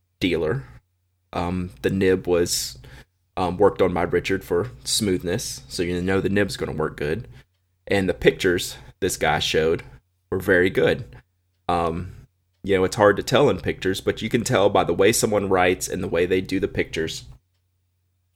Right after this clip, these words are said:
um, that the pin's in good shape. And you can tell it's been well taken care of, and you can tell it's practically brand new. So I was like, "Wow,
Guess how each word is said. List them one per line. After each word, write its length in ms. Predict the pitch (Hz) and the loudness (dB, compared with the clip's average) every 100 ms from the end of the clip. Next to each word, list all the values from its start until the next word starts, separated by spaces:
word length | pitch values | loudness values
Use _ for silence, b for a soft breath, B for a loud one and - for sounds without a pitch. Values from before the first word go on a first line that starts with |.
| _ | _
um, 200 | 107 92 | -6 -4
that 160 | 98 90 | -4 -6
the 60 | 92 | 2
pin's 260 | 131 135 | 6 6
in 100 | 101 | 4
good 160 | 92 92 | 2 0
shape. 340 | - 67 - B B | 2 0 -2 B B
And 80 | - | -6
you 60 | 95 | -4
can 120 | 92 | 0
tell 160 | 107 98 | 4 4
it's 100 | - | 2
been 180 | 90 | 0
well 120 | 90 82 | 0 0
taken 260 | 82 85 | 0 -2
care 160 | 82 82 | -2 0
of, 60 | 80 | 0
and 100 | 85 | -4
you 60 | |
can 80 | 87 | 0
tell 200 | 110 104 | 4 4
it's 100 | 78 | 4
practically 420 | - 98 - 82 | 4 4 4 -2
brand 260 | 82 85 67 | -2 -6 -2
new. 180 | 80 - - - _ _ _ - B B B B B B B B _ _ - | -4 -4 -12 -20 _ _ _ -20 B B B B B B B B _ _ -4
So 420 | - 110 98 90 - | 6 8 8 4 0
I 40 | |
was 100 | 110 | 4
like, 160 | 113 90 | 4 6
"Wow, 380 | 147 95 76 | 6 6 -2